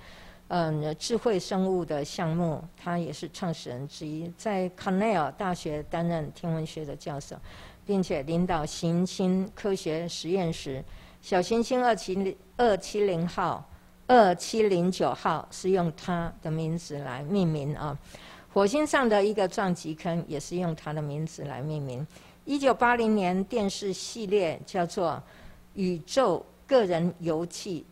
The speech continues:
在六十个国家至少有五亿人在观看，是美国公共电视台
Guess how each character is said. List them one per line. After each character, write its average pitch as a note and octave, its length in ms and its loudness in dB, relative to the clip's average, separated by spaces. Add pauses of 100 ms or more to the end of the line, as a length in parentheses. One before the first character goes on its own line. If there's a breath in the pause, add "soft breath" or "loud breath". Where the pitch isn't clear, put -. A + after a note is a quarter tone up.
(140)
在 G3 140 0
六 A3 240 2
十 - 160 -4
个 F3 120 2
国 D#3+ 240 -4
家 D#3+ 380 -8 (160)
至 A#3 180 -10
少 C3+ 400 -8 (100)
有 C#3+ 360 -6 (280)
五 E3 200 -4
亿 G3+ 220 -4
人 D#3 240 -4
在 E3 160 -6
观 E3 280 -4
看， D#3 300 -10
是 F3 180 -10
美 E3+ 160 -2
国 D3+ 200 -6
公 A3+ 240 -6
共 G#3+ 120 -4
电 G3+ 220 -4
视 F#3 160 -10
台 D3 340 -10